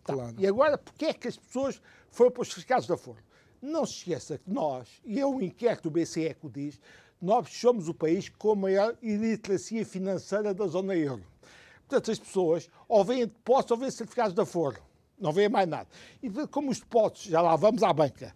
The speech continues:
Speaker 2: Hum.
Speaker 1: estavam a dar muito pouco, os certificados de aforo tiveram um grande sucesso. E vão continuar a ter, mesmo com uma taxa baixada para dois e meio,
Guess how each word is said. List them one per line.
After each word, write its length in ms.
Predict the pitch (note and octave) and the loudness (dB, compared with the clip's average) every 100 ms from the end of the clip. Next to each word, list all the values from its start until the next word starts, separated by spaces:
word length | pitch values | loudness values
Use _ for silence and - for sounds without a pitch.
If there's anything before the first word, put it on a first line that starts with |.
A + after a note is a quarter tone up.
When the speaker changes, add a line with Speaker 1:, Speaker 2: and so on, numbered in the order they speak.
| - | -12
Speaker 2:
Hum. 80 | D3 | -2
Speaker 1:
estavam 280 | E3+ F3+ E3+ | 2 6 6
a 20 | |
dar 140 | D3+ | 6
muito 200 | D3+ F#3+ - | 2 -2 -2
pouco, 440 | C4+ - - C#4 - _ _ | -2 -2 -6 -16 -16 _ _
os 80 | C#4+ | -12
certificados 360 | - G#3 B3+ C#3+ | -10 2 2 4
de 80 | G#3 | 0
aforo 300 | - A#3 B3 | 2 2 2
tiveram 300 | A3+ C4 A#3+ | 2 0 2
um 60 | |
grande 200 | G#3 A3+ | 2 0
sucesso. 560 | - G#3+ G#3+ - - - _ - _ | 0 0 0 -2 -14 -18 _ -20 _
E 80 | D4+ | 2
vão 220 | D4 D#4 | 4 4
continuar 420 | B3 - G#3+ A#3+ G3+ | 2 -2 2 4 4
a 40 | |
ter, 400 | F#3+ G#3 G#3 A3+ - _ - | 2 4 4 4 -4 _ -6
mesmo 340 | G#3 G#3+ A#3 - | 0 2 2 0
com 140 | C4 | -4
uma 160 | B3 A#3 | 2 2
taxa 400 | - A#3 - A#3+ | 2 -4 0 0
baixada 420 | A3 - B3 A3+ | 0 0 0 0
para 120 | A#3 | 0
dois 220 | A#3 A#3+ G#3 | 4 4 4
e 80 | |
meio, 300 | C4 B3 A#3 | 2 2 2